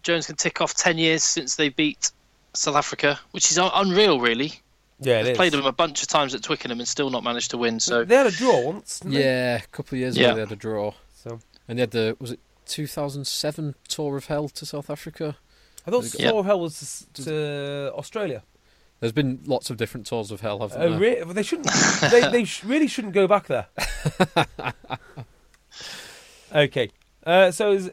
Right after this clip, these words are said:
Speaker 2: have we got any other business, boys?
Speaker 3: Stash tag. Hask tag.
Speaker 2: Yeah, okay.
Speaker 1: Oh, yes. Thank you for listening to the, to this point. This is our little test to see,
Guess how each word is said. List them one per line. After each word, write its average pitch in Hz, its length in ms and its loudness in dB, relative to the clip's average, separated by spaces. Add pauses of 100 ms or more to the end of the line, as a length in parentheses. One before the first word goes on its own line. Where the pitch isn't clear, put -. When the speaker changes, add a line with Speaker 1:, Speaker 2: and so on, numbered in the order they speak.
(140)
Speaker 2:
have 185 160 2
we 190 60 -6
got 220 180 6
any 214 240 4
other 202 160 4
business, 160 300 0
boys? 127 440 -4 (540)
Speaker 3:
Stash - 360 -2
tag. - 280 0 (260)
Hask - 360 -2
tag. 117 340 -4
Speaker 2:
Yeah, 160 380 4
okay. 151 140 2
Speaker 1:
Oh, 160 240 6
yes. 156 520 0
Thank 190 340 0
you 180 60 -4
for 185 140 -8
listening 156 560 -6
to - 140 -6
the, 143 180 -4
to - 140 -2
this 151 180 4
point. 135 340 2
This 170 160 0
is 160 80 0
our 165 120 6
little 165 200 0
test - 440 0
to 139 80 -8
see, 143 400 -4